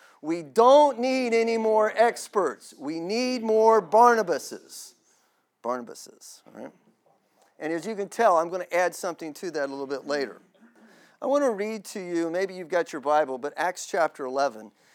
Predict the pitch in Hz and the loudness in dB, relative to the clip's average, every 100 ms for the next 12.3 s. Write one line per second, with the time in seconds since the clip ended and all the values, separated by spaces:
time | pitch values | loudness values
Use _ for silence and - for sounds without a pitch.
0 | _ 131 143 151 208 247 - 233 220 190 | _ -8 -4 -2 -4 -6 -8 -4 -4 -4
1 | _ _ 160 240 262 240 196 - 254 240 | _ _ -6 -6 -6 -8 -10 -10 -8 -4
2 | 160 135 151 160 _ _ _ _ _ _ | -2 -2 -6 -10 _ _ _ _ _ _
3 | - 190 190 175 151 185 220 254 - 220 | -2 2 4 2 -4 -4 -6 -6 -2 0
4 | 180 - 160 156 175 180 175 _ _ - | 0 -4 -12 -4 0 0 -2 _ _ -16
5 | 165 254 240 160 - - - - 220 208 | -8 -2 0 -2 -4 -12 -12 -8 0 4
6 | 151 147 143 131 175 165 135 - - - | 4 0 -4 -4 -2 -2 -6 -12 -20 -20
7 | - _ _ _ _ _ 131 135 160 202 | -20 _ _ _ _ _ -12 -10 -8 -8
8 | - - 226 214 208 202 180 165 147 - | -8 -6 0 2 2 -2 -4 -4 -4 -6
9 | - 196 175 - 202 170 135 147 165 _ | -6 -2 -2 -2 -4 0 0 -2 -10 _
10 | _ _ - 127 - _ 139 151 202 175 | _ _ -8 -8 -8 _ 0 2 2 0
11 | 202 208 196 220 - 226 247 - - 208 | -2 -2 -2 -6 -2 -2 0 -4 -6 -2
12 | 165 165 190 | 0 -2 -6